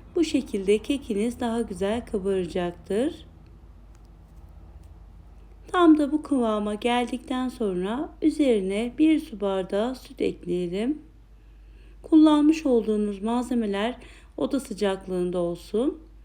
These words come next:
Bir su bardağı sıvı yağ ekledikten sonra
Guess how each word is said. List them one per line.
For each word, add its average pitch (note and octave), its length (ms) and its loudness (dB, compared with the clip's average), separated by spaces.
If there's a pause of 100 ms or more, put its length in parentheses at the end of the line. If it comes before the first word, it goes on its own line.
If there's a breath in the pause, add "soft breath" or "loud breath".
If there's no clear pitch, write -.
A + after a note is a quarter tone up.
(640 soft breath)
Bir D#4+ 160 8
su D4+ 220 -4
bardağı A3 440 0
sıvı B3+ 260 -6
yağ A3+ 280 -2
ekledikten G#3+ 720 -2
sonra G3+ 580 -4